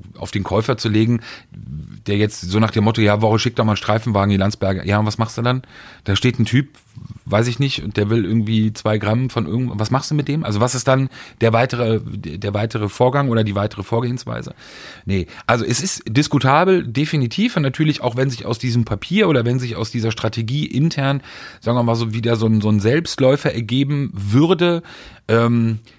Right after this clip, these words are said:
naja, komm, lassen wir halt laufen und musst schon irgendwie drauf achten, dass du halt so ein Phänomen auch nicht wirklich ausufern lässt. Also dafür haben wir in Berlin ja schon auch wirklich ein Gefühl, Gefühl oder auch,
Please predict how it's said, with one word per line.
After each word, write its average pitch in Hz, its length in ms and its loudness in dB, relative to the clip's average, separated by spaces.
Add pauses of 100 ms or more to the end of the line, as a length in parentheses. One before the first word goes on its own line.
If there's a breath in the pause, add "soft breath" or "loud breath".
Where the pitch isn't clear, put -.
(100)
naja, 92 420 0
komm, 95 300 -4 (360)
lassen 107 240 -2
wir 95 80 -2
halt 87 160 -4
laufen 120 520 0
und 101 360 -8 (460)
musst 135 360 2
schon 196 300 2
irgendwie 170 300 4
drauf - 300 -2
achten, 143 260 -4
dass 135 160 -2
du 131 140 4
halt 127 120 2
so 131 100 -2
ein 127 100 0
Phänomen 120 480 2
auch - 180 -8
nicht 123 180 -2
wirklich 120 360 -6
ausufern 104 580 -2
lässt. 76 300 -6 (340 loud breath)
Also 104 140 0
dafür 123 420 2 (140)
haben 127 140 0
wir 135 60 2
in 123 80 2
Berlin 117 280 2
ja 120 100 2
schon 117 200 -2
auch 104 120 -2
wirklich 110 260 -6
ein 107 200 0
Gefühl, 104 400 -8
Gefühl 160 380 2
oder 113 180 2
auch, 104 180 -4